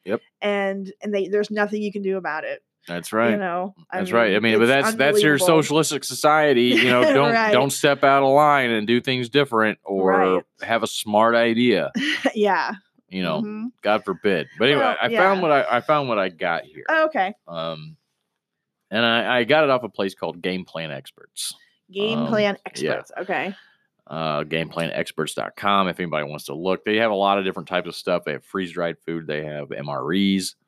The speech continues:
Speaker 1: Um, you know, M R Es, uh, M R Es are probably better. The stuff that I got is freeze-dried.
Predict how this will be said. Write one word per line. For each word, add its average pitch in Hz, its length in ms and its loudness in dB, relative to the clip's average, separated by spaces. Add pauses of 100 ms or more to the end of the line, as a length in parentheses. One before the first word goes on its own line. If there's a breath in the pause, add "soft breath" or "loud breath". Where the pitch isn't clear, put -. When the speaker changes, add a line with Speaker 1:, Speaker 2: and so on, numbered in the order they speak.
(720)
Speaker 1:
Um, 71 540 -6 (1000)
you 87 80 0
know, 73 120 -2
M 90 160 0
R 85 220 4
Es, 85 400 -4 (260)
uh, 90 120 -6 (160)
M 143 120 0
R 123 180 2
Es 120 160 4
are 98 280 0 (800)
probably 90 600 -2
better. 85 360 -2
The 85 120 -8
stuff - 220 -8
that 82 100 -4
I 82 80 -2
got 78 240 -2
is 67 160 -6
freeze-dried. 64 560 -10